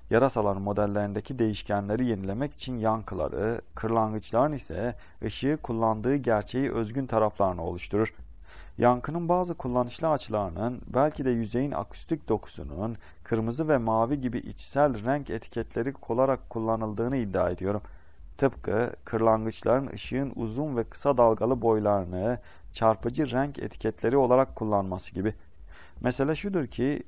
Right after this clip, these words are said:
modelin doğasını yöneten şey kullanılan duyguların çeşitlerinden ziyade modelin kullanılma amacıdır. Yarasalardan alınan ders budur. Akıl modelinin genel yapısı,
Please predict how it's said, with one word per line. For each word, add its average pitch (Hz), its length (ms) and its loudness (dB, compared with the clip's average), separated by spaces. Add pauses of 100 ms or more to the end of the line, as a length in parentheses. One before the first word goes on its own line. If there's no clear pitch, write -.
modelin 123 500 2
doğasını 117 420 2
yöneten 135 420 0
şey - 440 -2 (260)
kullanılan 120 640 2
duyguların 120 500 2
çeşitlerinden 120 760 0
ziyade 113 420 2
modelin 123 460 2
kullanılma 113 580 0
amacıdır. 90 440 0 (560)
Yarasalardan 120 600 6
alınan 110 400 4
ders 117 260 4
budur. 104 240 0 (500)
Akıl 147 280 2
modelinin 101 480 0
genel 117 320 2
yapısı, 107 560 0